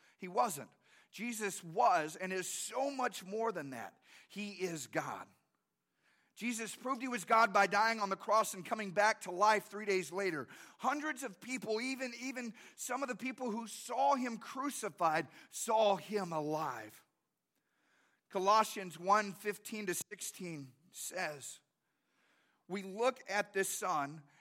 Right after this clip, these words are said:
and see God's original purpose in everything created. For everything,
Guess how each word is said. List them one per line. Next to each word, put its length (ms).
and 180
see 300
God's 540
original 480
purpose 520
in 80
everything 500
created. 480
For 220
everything, 680